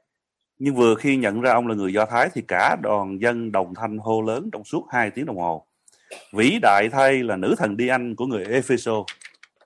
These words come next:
Như vậy thì chúng ta thấy cái người thợ bạc này ha, đã tạo nên một cái đám đông, và cũng giống như là bao nhiêu đám đông á, à, nó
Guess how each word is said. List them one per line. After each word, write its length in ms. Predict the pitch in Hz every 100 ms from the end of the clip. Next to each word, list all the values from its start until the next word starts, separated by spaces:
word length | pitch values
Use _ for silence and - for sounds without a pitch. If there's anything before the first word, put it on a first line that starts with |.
| _ _ - _
Như 140 | 104 113
vậy 220 | 101 107
thì 340 | 117 104 90 -
chúng 140 | 113 120
ta 200 | 110 107 -
thấy 320 | 117 131 -
cái 100 | -
người 140 | 113 95
thợ 200 | 98 101
bạc 340 | 101 101 -
này 160 | 98 104
ha, 180 | 113 107 _ - - _ _
đã 140 | 98 - -
tạo 360 | 95 98 110
nên 300 | 113 110 107
một 100 | 92 -
cái 120 | 127
đám 220 | 127 151
đông, 240 | 123 107 92 _ _ _ _ _
và 200 | 92 90
cũng 260 | 92 107 123
giống 200 | 131 151
như 180 | 120 104
là 100 | 92
bao 200 | 123 113
nhiêu 140 | 113
đám 140 | 123
đông 220 | 139 117 113
á, 80 | - _ _ _
à, 100 | -
nó 360 | 104 110 120